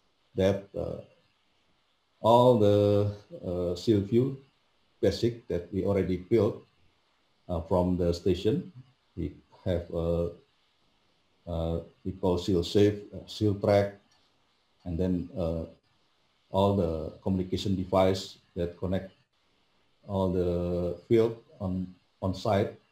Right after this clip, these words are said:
to the, uh, O C C, O C C, and O C C itself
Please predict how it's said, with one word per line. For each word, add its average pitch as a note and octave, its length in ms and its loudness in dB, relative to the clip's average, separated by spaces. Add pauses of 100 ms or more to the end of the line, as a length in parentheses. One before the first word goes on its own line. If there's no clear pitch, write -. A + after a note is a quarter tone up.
to G2+ 100 0
the, F2+ 320 -2 (720)
uh, F2 300 -4
O A2 80 -2
C G#2 180 -2
C, A#2 320 -6 (540)
O G2 60 -12
C G#2 160 -6
C, D3 300 -6 (720)
and G2 280 -2
O A#2+ 60 0
C G#2+ 160 0
C A2 160 2
itself A2+ 400 -2